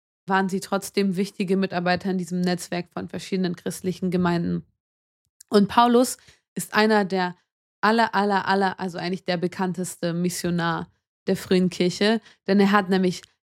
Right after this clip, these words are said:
viele Grün-, viele Gemeinden in verschiedenen Orten gegründet.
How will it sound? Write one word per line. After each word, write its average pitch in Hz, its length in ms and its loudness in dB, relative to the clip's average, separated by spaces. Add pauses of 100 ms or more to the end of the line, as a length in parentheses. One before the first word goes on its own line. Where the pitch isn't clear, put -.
viele 226 320 6
Grün-, 214 300 2 (280)
viele 196 640 2
Gemeinden 196 580 2
in 185 120 0
verschiedenen 196 520 -2
Orten 185 380 0
gegründet. 185 680 0